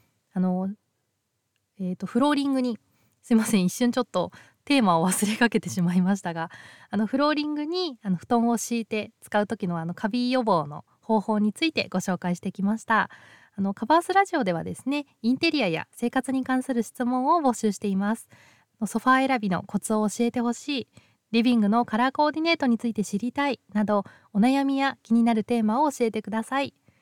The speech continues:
あの、皆さんがコメントしてくださったお悩みは番組のテーマとしてどんどん採用させていただきますので、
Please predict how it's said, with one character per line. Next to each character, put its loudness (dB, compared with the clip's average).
あ -2
の、 2
皆 4
さ 0
ん 0
が 0
コ -2
メ 4
ン 0
ト -2
し -2
て -6
く -6
だ 2
さ 0
っ -4
た -2
お 0
悩 2
み 2
は 4
番 2
組 0
の -2
テ 0
ー 2
マ 2
と -4
し -10
て -4
ど 2
ん 4
ど 2
ん 0
採 0
用 0
さ -6
せ -10
て -6
い -2
た -2
だ -2
き -8
ま 0
す -8
の -2
で、 0